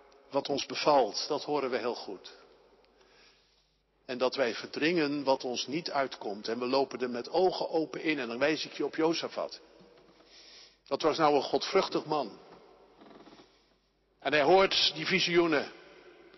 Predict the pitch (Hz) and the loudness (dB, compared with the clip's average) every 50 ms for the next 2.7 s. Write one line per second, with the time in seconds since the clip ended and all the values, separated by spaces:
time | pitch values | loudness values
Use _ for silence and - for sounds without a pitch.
0 | - - - - - - - - 147 135 139 190 202 180 - 170 - 185 180 175 | -20 -20 -20 -20 -20 -12 -2 0 2 6 8 8 8 6 4 2 2 4 6 6
1 | 160 - - - - 190 190 185 170 180 170 180 202 190 - 202 180 151 139 127 | 4 2 -2 -2 0 2 2 4 4 4 2 2 0 2 4 4 6 6 6 6
2 | 151 139 - - - 143 160 185 202 208 214 170 110 | 4 4 2 0 0 2 2 2 2 2 0 0 0